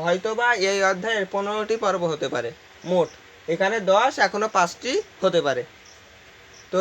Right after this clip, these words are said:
আহ, ভিডিওটি ভালো থা-, লাগ-, আহ, ভিডিওটি ভালো লেগে থাকলে লাইক, শেয়ার, কমেন্ট এবং চ্যানেলটি সাবস্ক্রাইব করে রাখুন।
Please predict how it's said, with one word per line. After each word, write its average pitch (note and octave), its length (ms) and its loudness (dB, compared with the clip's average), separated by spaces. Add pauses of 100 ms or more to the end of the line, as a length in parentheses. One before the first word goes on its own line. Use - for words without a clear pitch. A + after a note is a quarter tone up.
আহ, D#3+ 640 4 (2000)
ভিডিওটি G3+ 320 4
ভালো G#3+ 240 2
থা-, A3 300 0
লাগ-, G3+ 300 0 (120)
আহ, C3+ 460 4
ভিডিওটি G3 460 -2
ভালো F#3 300 2
লেগে G3+ 220 -2
থাকলে F3+ 420 -2
লাইক, E3 240 0
শেয়ার, F#3 220 -2
কমেন্ট E3+ 280 -2
এবং E3+ 160 -2
চ্যানেলটি E3+ 340 -4
সাবস্ক্রাইব F3 460 -6
করে F3+ 180 -2
রাখুন। F#3 340 0